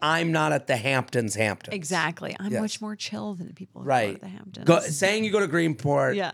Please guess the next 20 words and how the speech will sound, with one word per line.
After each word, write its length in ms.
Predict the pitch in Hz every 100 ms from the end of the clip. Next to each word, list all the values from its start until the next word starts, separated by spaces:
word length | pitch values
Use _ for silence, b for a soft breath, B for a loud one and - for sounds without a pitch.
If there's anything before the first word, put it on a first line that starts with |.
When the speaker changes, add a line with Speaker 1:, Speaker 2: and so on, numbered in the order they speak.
| -
Speaker 1:
is 140 | 135
a 40 | 135
personality 720 | 156 151 143 139 131 127 123
trait. 420 | - 131 120 120
Speaker 2:
It 120 | - 123
Speaker 1:
I 160 | 139
Speaker 2:
is. 140 | 143 143
Speaker 1:
am 60 |
not 340 | 151 165 196 226
like 300 | 202 202 160
those 800 | 165 196 202 208 214 208 - B B B _ -
uppity 680 | 190 185 196 185 185 190
assholes. 880 | 175 175 175 - 170 156 143 143 131 -
We 220 | 123 143
are 160 | 135 120
normal, 680 | 123 160 175 170 170 165 b b b -
flats 480 | - 143 147 147 160
at 100 | 139
the 80 |
bar 580 | 131 135 127 127 123 120